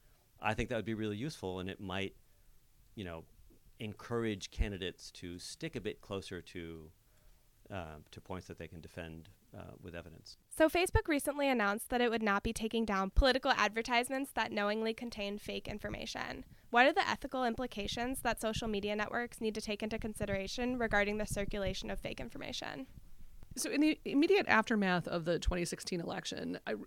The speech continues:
Speaker 3: I really thought Facebook was sort of, um, kind of monolithically <laughs> defensive and naive about, about the influence,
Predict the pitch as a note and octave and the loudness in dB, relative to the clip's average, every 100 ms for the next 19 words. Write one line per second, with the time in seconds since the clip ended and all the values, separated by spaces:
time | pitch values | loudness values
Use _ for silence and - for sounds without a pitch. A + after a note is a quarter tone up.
0 | - A3 C#4 C4 G#3+ F#3 - - F3+ - | -2 0 2 2 2 0 -2 -2 -2 -2
1 | F#3 - G3 - F3+ E3+ - - - - | -8 -8 -8 -6 -8 -10 -16 -20 -20 -20
2 | - F3+ F3 D#3 D#3 E3 - - - - | -6 -2 -2 -2 -6 -8 -12 -20 -20 -20
3 | - - - A3 - - - G3+ F#3 G3+ | -20 -20 -20 -18 -18 -12 -6 -4 -6 -10
4 | - F#3+ G#3+ G3+ G#3 G#3 G#3+ F#3+ F#3 A#3 | -12 -6 -4 -2 2 2 2 2 0 -4
5 | - A#3+ A#3+ A#3+ G#3 - B3+ A#3 G#3 A3 | -4 -2 0 0 0 4 8 8 8 6
6 | F3+ A3+ G3 F#3 F#3 F#3+ A3+ A3+ F#3 F3 | 8 6 6 6 6 4 2 0 2 4
7 | F3+ - - - F3+ F3 F3 F#3+ F3+ F3+ | 4 2 -4 -2 0 2 2 0 0 0
8 | F3 F3 F#3+ F#3+ G3 | 0 0 0 2 0